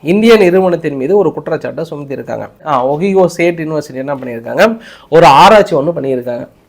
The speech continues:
குறிப்பாக இந்தியானுடைய ஜெனரிக் ட்ரக்ஸ், ஜெனரிக் மருந்துகள் இருக்குல்ல,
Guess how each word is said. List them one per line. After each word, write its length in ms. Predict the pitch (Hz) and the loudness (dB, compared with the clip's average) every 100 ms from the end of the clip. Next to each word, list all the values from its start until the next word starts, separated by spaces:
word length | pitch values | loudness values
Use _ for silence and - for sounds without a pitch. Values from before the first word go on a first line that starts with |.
| _ _ _ | _ _ _
குறிப்பாக 460 | 180 202 175 170 202 | 0 2 4 4 4
இந்தியானுடைய 960 | 175 180 214 226 214 180 151 160 202 | 2 2 4 4 6 4 2 2 2
ஜெனரிக் 520 | 151 170 202 214 202 - 135 | 2 2 2 2 -2 -6 0
ட்ரக்ஸ், 480 | 156 127 - - _ _ 117 | 0 0 -10 -18 _ _ -6
ஜெனரிக் 400 | 139 180 196 196 | 0 4 4 2
மருந்துகள் 520 | 170 151 190 202 185 147 | 2 4 4 6 4 2
இருக்குல்ல, 420 | 123 120 139 | -2 0 -2